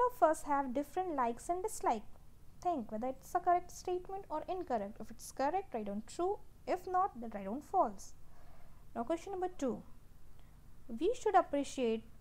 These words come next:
others when they do something wrong. Now coming on question number D, that is answer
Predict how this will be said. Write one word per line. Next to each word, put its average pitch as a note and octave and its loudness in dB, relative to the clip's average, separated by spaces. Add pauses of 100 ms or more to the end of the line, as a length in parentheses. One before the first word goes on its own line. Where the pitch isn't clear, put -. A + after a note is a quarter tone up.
others A#3 4 (280)
when C4+ 2 (180)
they C4+ 0
do E4+ 4
something E4+ 2
wrong. G3+ 2 (1600)
Now G#3+ -2
coming A3 0
on G#3+ 0
question A3 -4
number G3+ -2
D, G#3 -4
that C#4+ 2
is A#3+ -2
answer C#4+ -2